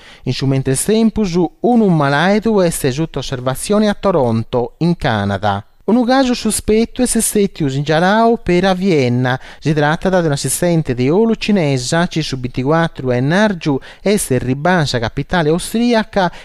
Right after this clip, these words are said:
e ci nir disprima e sesteti a Wuhan. Massima allerta per gli ospedali de sa Sardigna.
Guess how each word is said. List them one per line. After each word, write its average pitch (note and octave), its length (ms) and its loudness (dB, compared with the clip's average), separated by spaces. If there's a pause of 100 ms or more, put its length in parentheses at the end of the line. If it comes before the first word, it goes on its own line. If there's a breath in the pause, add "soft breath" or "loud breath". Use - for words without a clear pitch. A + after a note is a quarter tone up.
e C#3 100 0
ci - 180 -2
nir B2 200 0
disprima G3+ 680 2
e D#3 100 -4
sesteti C#3 640 -2
a E3+ 120 2
Wuhan. G2 680 -2 (760)
Massima D3 520 -2
allerta F#3 580 0
per E3+ 260 2
gli A#2+ 180 -2
ospedali A#2 600 0
de D3 260 -2
sa F3 140 -2
Sardigna. F#2+ 880 -2